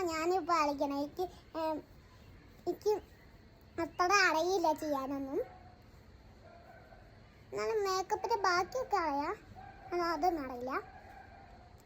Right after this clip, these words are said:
ഇനി അടുത്തത് എൻ്റെ അമ്മ ഉണ്ടാക്കിയ ലിപ്സ്റ്റിക് ആട്ടോ ഇടാൻ പോണേ. ഞാനിവിടെ already തന്നെ മറച്ച് വെച്ചു.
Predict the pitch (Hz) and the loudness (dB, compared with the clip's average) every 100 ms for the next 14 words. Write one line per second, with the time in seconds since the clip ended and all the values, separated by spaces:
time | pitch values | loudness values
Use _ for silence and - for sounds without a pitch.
0 | - - - - - - - - - - | -20 -20 -20 -20 -20 -20 -20 -20 -20 -20
1 | 784 784 784 784 - - - - - - | -18 -18 -20 -20 -12 -12 -12 -20 -20 -20
2 | - - 494 571 480 330 - 311 427 370 | -20 -2 6 10 10 6 0 4 6 8
3 | 480 - 359 440 523 571 508 381 320 330 | 6 6 4 4 2 2 4 4 2 -2
4 | 339 - 302 277 262 277 269 277 277 269 | -2 -4 -6 -6 -4 -4 -4 -4 -2 -2
5 | 285 415 - - - - - - - - | -2 -4 -8 -20 -20 -20 -20 -20 -20 -18
6 | - - - - - - - - - - | -18 -18 -18 -20 -20 -20 -20 -20 -18 -4
7 | 339 339 381 339 339 320 311 302 302 311 | 0 2 4 4 4 2 0 0 0 0
8 | 320 320 277 - 294 285 | 0 -4 -6 -6 -8 -6